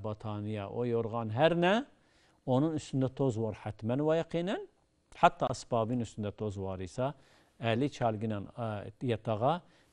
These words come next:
təyəmmumu eləginən, hatta niyyəti edəsən, orucu tamam olsun, ondan sonra gedəsən, nə desən?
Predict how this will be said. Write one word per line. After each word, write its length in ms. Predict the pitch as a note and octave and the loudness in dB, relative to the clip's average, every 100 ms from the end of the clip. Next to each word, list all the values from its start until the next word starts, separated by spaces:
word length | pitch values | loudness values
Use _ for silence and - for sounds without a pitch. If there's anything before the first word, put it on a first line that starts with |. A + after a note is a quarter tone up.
| - | -2
təyəmmumu 680 | B2+ A#2+ A#2+ A#2+ A#2+ B2+ G3 | 2 4 4 4 4 4 4
eləginən, 840 | G#3 F#3 E3 D#3 F3 G3+ A3 G4 - _ _ - _ _ _ _ _ _ - | 4 6 6 6 4 2 2 0 -4 _ _ -20 _ _ _ _ _ _ -2
hatta 400 | D#3 - - B2+ | -2 -4 -4 0
niyyəti 500 | B2 B2 A#2+ A#2 E3 | 2 4 2 2 0
edəsən, 360 | C#3 C#3+ C3 A#2+ | 2 0 0 -2
orucu 500 | C3+ C3 A#2 A2 D#3 - | 0 0 0 2 0 2
tamam 360 | A#2+ C3+ F3+ | 2 2 2
olsun, 420 | F#3+ E3 - B3+ F#4 - _ _ _ | 0 -2 -2 -2 -2 -20 _ _ _
ondan 260 | A2+ G#2+ B2 | -6 -2 -2
sonra 200 | - B2 | -2 -2
gedəsən, 280 | B2 B2+ C3+ | -2 -4 -4
nə 80 | C#3 | -4
desən? 260 | B2 B2 | -4 -10